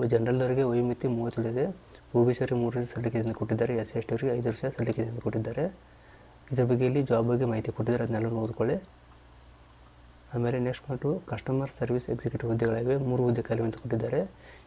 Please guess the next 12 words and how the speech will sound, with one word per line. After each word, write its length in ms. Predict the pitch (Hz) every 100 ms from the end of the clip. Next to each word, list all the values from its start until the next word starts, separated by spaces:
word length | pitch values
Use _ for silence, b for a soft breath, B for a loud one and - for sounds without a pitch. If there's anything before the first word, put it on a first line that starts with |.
| -
ಇದಕ್ಕೆ 440 | 120 120 143 156 - - - -
ಗ್ರಾಜ್ಯುಯೇಟಿ 540 | 123 117 127 147 156
ಆಗಿರಬೇಕು, 680 | 151 131 120 120 113 175 233 -
under 280 | 123 120 135 -
ten 160 | 123
plus 200 | 120 135 127
two 140 | - -
plus 140 | 127 -
three 220 | 127 - - - 117 123
ಲೆಟರ್ 560 | 117 117 117 123 131
ಪಾಸ್ 200 | - 110
ಆಗಿರಬೇಕು. 520 | 117 113 120 113 160